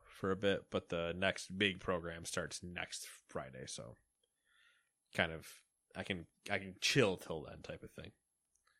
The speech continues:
But yeah, cool. All right. That's it. That's all I got.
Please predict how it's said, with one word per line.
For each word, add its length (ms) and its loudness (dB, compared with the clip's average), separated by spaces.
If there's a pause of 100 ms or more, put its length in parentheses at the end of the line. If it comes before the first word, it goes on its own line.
(3000)
But 100 6
yeah, 120 8 (520)
cool. 180 6 (480)
All 60 4
right. 200 6 (3000)
That's 200 8
it. 160 8 (200)
That's 120 2
all 140 12
I 80 12
got. 240 6